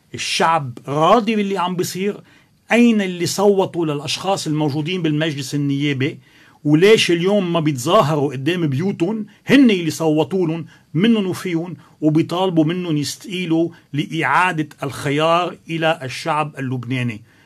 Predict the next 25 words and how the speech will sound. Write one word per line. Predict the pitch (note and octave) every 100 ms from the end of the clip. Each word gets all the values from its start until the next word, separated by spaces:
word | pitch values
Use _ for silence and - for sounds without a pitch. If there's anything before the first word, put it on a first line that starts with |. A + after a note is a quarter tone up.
| -
هيدا | C#3+ B2+
حل | - B3 A3
من | D3+ C3+
الحلول | A#2+ B2+ F#3+ A#3
اليوم | C#3+ D3+ A3 G#3 - _ -
كتير | - B3 B3+ F#3
مهم | D#3 A3 D#3
يتاخد | B2+ A3 - D#3+
بعين | C3+ D3+
الاعتبار. | F#3 C#3+ D3+ C3+ D3 G3 - _ _ _ -
وهيدا | A#2 E3+ C4+ G3+
بيوصلنا | E3+ D#3+ D3+ - G3+ G#3 F#3+ F#3+
إلى | G3+ E3+ E3+ E3+ F3
سؤالك. | - A#3 G#3 F#3+ B2 - _ _ _ _ _ G#3+
إيه، | B3 A3+
نعم، | G3+ G3+ D#3+ B2+
اليوم | B2 D#3+ A3 F#3+ E3+
ما |
في | - F#3
حل | C3+ F#3+ G#3+
إلا | E3 G3 G3 F3
بانتخابات | D3+ D#3 D3+ D3 A#2+ D3 E3+ G3 -
نيابية | C#3 D3 C#3+ E3 D3 B2+ - _ _ -
للتوصل | E3+ F3 E3+ D#3+ G3 - - F3+ D#3
لتغيير | D#3+ C3+ D#3+ C3+ D3+ A3 B3 A3